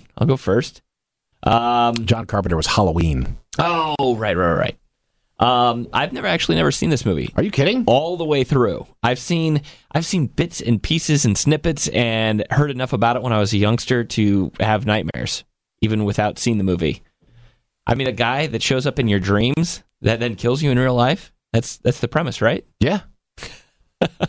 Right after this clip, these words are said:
Speaker 2: Well, he kills you in your dreams and you're dead in real life.
Speaker 1: Oh, okay.
Speaker 2: Yeah.
Speaker 1: I gotcha.
Speaker 2: Uh, it was, uh, it was,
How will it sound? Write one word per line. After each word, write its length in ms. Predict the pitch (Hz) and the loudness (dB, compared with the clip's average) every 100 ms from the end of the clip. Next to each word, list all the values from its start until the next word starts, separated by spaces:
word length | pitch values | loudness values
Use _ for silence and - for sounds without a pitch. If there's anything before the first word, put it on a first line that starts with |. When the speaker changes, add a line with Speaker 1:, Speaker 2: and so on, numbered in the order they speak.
| - - - - | -6 -8 -4 0
Speaker 2:
Well, 100 | 135 | 0
he 100 | 147 | 0
kills 280 | 139 196 180 | -2 -2 0
you 60 | 170 | 2
in 60 | 139 | 2
your 80 | |
dreams 380 | 107 117 143 151 | 2 2 2 2
and 120 | 123 | 2
you're 100 | 113 | 2
dead 240 | 101 117 110 | 2 2 2
in 80 | 87 | 0
real 220 | 80 - | -2 0
life. 400 | 143 165 - - - - | 0 0 -4 -10 -6 -2
Speaker 1:
Oh, 320 | 180 170 - 113 | 0 -2 -2 -2
okay. 220 | 123 87 - | -2 -4 -2
Speaker 2:
Yeah. 280 | 101 80 71 - | -2 -2 -4 -2
Speaker 1:
I 100 | 117 | -2
gotcha. 420 | 104 - 92 - - _ | -4 -6 -8 -8 -16 _
Speaker 2:
Uh, 540 | 98 95 95 90 95 - 165 | 2 4 2 0 0 0 2
it 100 | 175 | 4
was, 380 | 175 139 - 139 | 2 0 -2 0
uh, 160 | 131 | 2
it 100 | 135 | 2
was, 220 | 147 - | 2 -2